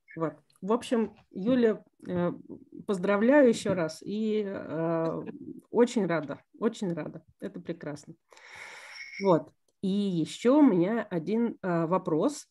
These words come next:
который, э, наверное, немножечко упорядочит нашу сегодняшнюю встречу. Э, у нас неизбежно появятся в ходе выступления вопросы. Как думаете,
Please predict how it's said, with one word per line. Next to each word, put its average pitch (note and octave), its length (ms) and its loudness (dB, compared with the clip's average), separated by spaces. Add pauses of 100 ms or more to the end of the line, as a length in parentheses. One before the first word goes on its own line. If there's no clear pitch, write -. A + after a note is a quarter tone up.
(200)
который, G#3 760 2
э, E3+ 300 0
наверное, G#3+ 600 4
немножечко A3 500 0
упорядочит F#3 680 0
нашу F#3 240 -2
сегодняшнюю F3+ 600 -2
встречу. A#3 600 -2 (640)
Э, F3+ 440 0 (180)
у - 200 -8
нас A#3+ 280 2
неизбежно G#3+ 640 8
появятся F3 580 -2
в - 60 -18
ходе E3+ 280 0
выступления E3+ 640 0
вопросы. F#3+ 600 0
Как G3+ 240 -6
думаете, D#3 640 0